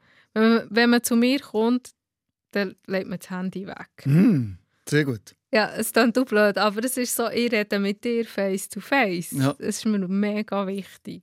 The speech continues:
Speaker 1: Also, weil es geht verloren und irgendwann ist, ja,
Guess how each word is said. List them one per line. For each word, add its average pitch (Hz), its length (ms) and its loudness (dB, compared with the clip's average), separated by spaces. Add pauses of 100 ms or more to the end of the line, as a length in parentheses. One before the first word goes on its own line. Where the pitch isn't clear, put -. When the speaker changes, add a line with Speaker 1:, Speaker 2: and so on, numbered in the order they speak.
(140)
Speaker 1:
Also, 202 380 -6 (640)
weil 214 120 6
es 233 120 0
geht 226 220 2
verloren 240 500 2
und 208 260 -2
irgendwann 233 640 0
ist, - 400 -4
ja, 214 280 -2